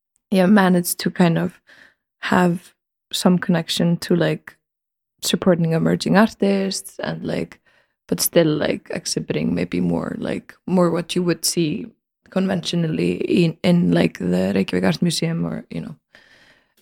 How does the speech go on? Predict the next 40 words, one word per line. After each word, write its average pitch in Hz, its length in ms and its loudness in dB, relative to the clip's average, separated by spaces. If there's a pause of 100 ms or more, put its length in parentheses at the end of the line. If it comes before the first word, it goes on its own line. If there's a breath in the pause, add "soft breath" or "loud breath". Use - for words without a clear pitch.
Yeah, 190 280 4
funny 220 420 4
to - 200 -10
think 202 360 0
how, 180 260 4
like, 156 440 0 (720)
the 180 180 0
art 190 260 0
scene 180 220 0
here 170 300 0
is, 160 420 -4 (360)
it 175 280 2
has 214 220 6
just - 260 0
recently 180 440 2
opened 185 340 2
up 185 220 0
to - 120 2
me, 175 300 4
so 170 180 0
I'm 175 180 2
also 175 240 0
just - 240 -6
kind 175 220 -2
of - 80 -4 (220)
thinking 175 280 2
out - 200 -2
loud 170 240 2
at - 140 -4
that, - 160 -2 (120)
this 180 220 0
point, 180 340 2
and 175 100 0
this 180 160 2
is 175 100 -6
helping 175 340 -2
me 160 120 0
also 165 300 2
position 165 500 -6
myself 175 680 -6